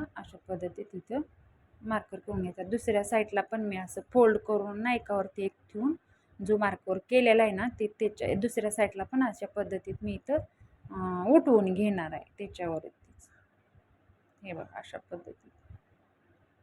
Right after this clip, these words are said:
तर बघूया आपण इथं आले का नाही बरोबर ते बघायचं व्यवस्थित. तर हे बघा आलेलं आहे,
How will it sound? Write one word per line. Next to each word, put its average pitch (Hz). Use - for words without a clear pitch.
तर 202
बघूया 202
आपण 185
इथं 185
आले 202
का 185
नाही 180
बरोबर 190
ते 233
बघायचं 185
व्यवस्थित. 196
तर 202
हे 196
बघा 180
आलेलं 214
आहे, 226